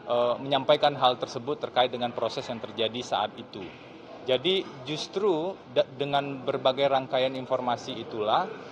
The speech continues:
kita bisa menyimpulkan dugaan kekerasan seksual di Magelang itu betul-betul terjadi.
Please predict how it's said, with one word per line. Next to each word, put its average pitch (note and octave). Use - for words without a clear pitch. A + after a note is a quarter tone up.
kita C#3
bisa C3
menyimpulkan B2+
dugaan E3
kekerasan D#3
seksual D3
di C#3
Magelang C3+
itu F3
betul-betul C#3+
terjadi. A2